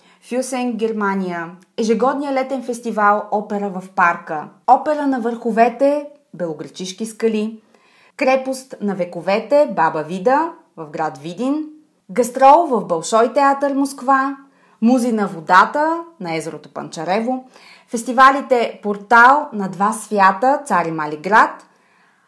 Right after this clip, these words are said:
също така опера в полите на Витоша, който се осъществява в киноцентър Бояна и редица други. С Хриси се познаваме от далечната вече,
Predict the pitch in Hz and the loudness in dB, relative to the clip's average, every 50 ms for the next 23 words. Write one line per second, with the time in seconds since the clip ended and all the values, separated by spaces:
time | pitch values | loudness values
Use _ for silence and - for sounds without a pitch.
0 | _ _ _ - - 277 269 - - 285 - - 262 247 233 - - - 247 262 | _ _ _ -12 -10 -10 -10 -6 -8 -8 -2 2 4 4 4 2 2 4 4 4
1 | 262 262 302 311 330 320 - - - 220 196 196 196 190 185 175 160 165 190 190 | 4 2 -2 -2 -2 -4 -6 -8 -8 -6 -6 -4 -4 -4 -6 -6 -6 -8 -8 -8
2 | 226 247 233 - 320 339 359 349 - 190 175 175 175 - - 170 160 - 165 160 | -6 -6 -6 -4 -4 -4 -4 0 0 0 0 0 -4 -12 -12 -14 -12 -12 -16 -16
3 | - 165 - - 175 165 160 156 147 147 147 - _ - 170 170 156 - 170 156 | -16 -16 -12 -6 -2 -2 -2 -2 -2 -8 -14 -16 _ -12 -12 -12 -12 -12 -14 -14
4 | 151 151 156 147 147 143 151 156 160 202 226 247 254 269 269 269 - _ 320 339 | -14 -14 -16 -18 -16 -16 -16 -12 -8 -6 -6 -4 -6 -6 -8 -12 -12 _ -8 -6
5 | 349 349 320 302 285 233 202 185 233 247 240 240 - 220 226 208 175 160 170 156 | -6 -6 -6 -8 -8 -8 -6 -6 -6 -6 -6 -8 -10 -8 -8 -8 -8 -10 -12 -12
6 | 143 147 - - - _ _ _ _ _ _ _ _ _ _ _ _ _ _ _ | -12 -14 -16 -20 -20 _ _ _ _ _ _ _ _ _ _ _ _ _ _ _
7 | - - - - - - - - - 220 214 - - 285 320 370 392 - 349 339 | -20 -20 -20 -20 -20 -20 -18 -10 -10 -8 -8 -6 -6 -4 -2 -2 -2 -2 -6 -6
8 | 339 330 - 277 - - 226 220 208 247 254 269 302 285 277 285 285 269 208 190 | -6 -8 -8 -8 -8 -6 -8 0 4 4 4 4 4 2 0 0 -2 -2 -2 -4
9 | 214 214 226 254 254 - - 214 196 - 190 180 160 160 156 151 - - 147 143 | -2 0 0 0 -2 -2 -6 -6 -6 -6 -8 -10 -8 -8 -10 -10 -10 -12 -14 -12
10 | 143 180 269 | -12 -14 -14